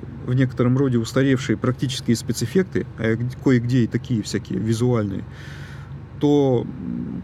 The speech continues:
конечно, посмотрите классику. «Зловещие мертвецы», «Кошмар на улице Вязов», «Фантазм», «Техасская резня бензопилой», «Ночь живых мертвецов», «Рассвет мертвецов». Сейчас у них, м, у всех есть ремейки, продолжения и все прочее. Но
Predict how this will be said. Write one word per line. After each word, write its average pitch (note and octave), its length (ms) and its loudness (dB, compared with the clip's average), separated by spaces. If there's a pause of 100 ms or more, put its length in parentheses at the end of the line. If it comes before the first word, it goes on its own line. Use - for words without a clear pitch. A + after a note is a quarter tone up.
конечно, F3 360 4
посмотрите C3+ 760 2
классику. - 580 0 (760)
«Зловещие C#3+ 500 4
мертвецы», C3+ 680 2 (120)
«Кошмар C3 300 0
на A#2 100 2
улице A#2 280 2
Вязов», C#3+ 400 2 (520)
«Фантазм», B2+ 640 4 (120)
«Техасская B2+ 420 2
резня B2 280 4
бензопилой», C3 760 2 (460)
«Ночь C#3 260 4
живых B2+ 280 4
мертвецов», B2 520 2
«Рассвет C#3+ 460 4
мертвецов». C3 640 2 (580)
Сейчас F#3+ 400 2
у F3 60 4
них, D#3+ 240 -2 (260)
м, D3+ 340 -2
у E3+ 40 2
всех - 400 2
есть D3 240 2
ремейки, F#3 460 4
продолжения C3 580 4
и A2 40 4
все C3+ 160 0
прочее. A#2 360 2
Но C3+ 160 2